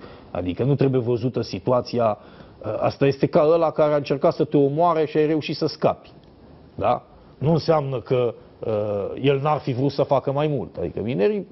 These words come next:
dacă ar fi putut, ar fi incendiat tot orașul. Da? Ar fi trecut prin foc și sabie sau prin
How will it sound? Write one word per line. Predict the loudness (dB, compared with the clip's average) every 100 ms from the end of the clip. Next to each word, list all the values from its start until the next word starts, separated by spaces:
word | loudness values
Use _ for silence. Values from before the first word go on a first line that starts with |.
| 0
dacă | 2 2
ar | 0
fi | -2 -2
putut, | -2 -2 -2 0
ar | 0
fi | 0 -4
incendiat | -4 0 0 0 2 2 2
tot | 0 2 2
orașul. | 2 0 -6 -20 -20 -20 -20 -20 -20 -12
Da? | -2 0
Ar | 0 -2
fi | -2
trecut | 0 0 -2
prin | -2 -4 -10 -20 -10
foc | 2 2 2
și | -4 -8
sabie | -6 0 0 0 -2 -2
sau | 0 -2
prin | -2 -6